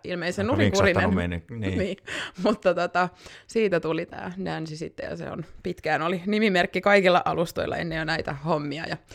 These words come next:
Speaker 2: Mm.
Speaker 1: sitten Bomber on vähän tämmönen, tai onkin kieliposkella läppä, läppäliite. Joskus mietittiin, ö, villeillä jatkoilla kaveriporukan kanssa, että jos ruvettaisiin tekemään pornoa, että mikä olisi niinku,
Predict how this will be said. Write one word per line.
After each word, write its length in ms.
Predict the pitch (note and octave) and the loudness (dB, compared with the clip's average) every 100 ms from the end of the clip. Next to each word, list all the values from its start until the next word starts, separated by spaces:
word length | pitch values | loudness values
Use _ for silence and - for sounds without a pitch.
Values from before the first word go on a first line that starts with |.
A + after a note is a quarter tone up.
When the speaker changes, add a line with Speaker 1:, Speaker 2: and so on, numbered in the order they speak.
| - | -4
Speaker 2:
Mm. 80 | F#2+ | -2
Speaker 1:
sitten 220 | D#2+ F3 | 0 0
Bomber 380 | F3 E3 E3 D#3+ | 2 2 0 -2
on 140 | D#3+ F3 | -4 -4
vähän 200 | D#3 - | -4 -4
tämmönen, 600 | E3+ D#3 D#3 D#3+ D#3+ F#3 - - | -4 -2 -2 -4 -6 -14 -18 -6
tai 160 | B2 | -4
onkin 480 | C3 D3+ D3+ E3 E3 | -2 -2 -4 -6 -8
kieliposkella 1000 | - E3 D#3+ E3 - D#3 D#3 - E3+ E3+ - | -6 -2 0 0 -2 -2 -2 -4 -2 -2 -2
läppä, 380 | D#3+ E3+ - F3+ - - - - | -4 -4 -2 -4 -6 -16 -10 0
läppäliite. 640 | A3 A#3+ F#3 F#3 E3+ E3 | 2 4 4 4 4 2
Joskus 420 | E3 E3+ - E3 | 2 0 -2 -6
mietittiin, 580 | F3 D#3+ E3 - - - | -4 -2 -2 -2 -4 -4
ö, 460 | - - - - G3+ | -6 -10 -14 -10 -2
villeillä 500 | F#3 F3+ F3 E3+ F3+ - | 0 2 2 2 0 -2
jatkoilla 560 | F3 F3+ - E3+ E3+ F#3 | -2 -2 0 2 2 -2
kaveriporukan 800 | F#3+ F3+ F#3 F3 D#3+ D#3+ F3 | -4 -2 -2 -2 -2 -2 -2
kanssa, 300 | E3 F#3+ - | -4 -6 -6
että 120 | - F3+ | -6 -4
jos 120 | F3 | -4
ruvettaisiin 400 | F3+ F#3 - - | -6 -8 -10 -10
tekemään 280 | - E3 - | -8 -10 -4
pornoa, 360 | E3+ E3+ - | -2 -2 -6
että 160 | F#3+ - | -8 -8
mikä 300 | - G#3 E3+ | -8 -4 -4
olisi 180 | - - | -4 -8
niinku, 240 | - - | -8 -8